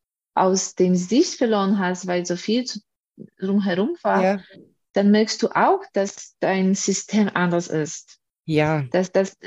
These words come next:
Speaker 1: was nicht stimmt. Und dass Gott sei
Speaker 2: Mhm.
Speaker 1: Dank nach so langer Arbeit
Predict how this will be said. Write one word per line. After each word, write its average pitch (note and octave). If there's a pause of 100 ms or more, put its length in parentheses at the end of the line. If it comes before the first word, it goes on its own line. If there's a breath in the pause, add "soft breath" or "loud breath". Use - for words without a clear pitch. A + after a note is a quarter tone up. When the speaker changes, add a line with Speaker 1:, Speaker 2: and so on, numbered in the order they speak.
Speaker 1:
was G#3+
nicht A3+
stimmt. B3 (160)
Und F#3
dass G3+
Gott G4
sei G3+
Speaker 2:
Mhm. F3+
Speaker 1:
Dank G#3
nach G3 (140)
so F#3+
langer F#3
Arbeit B3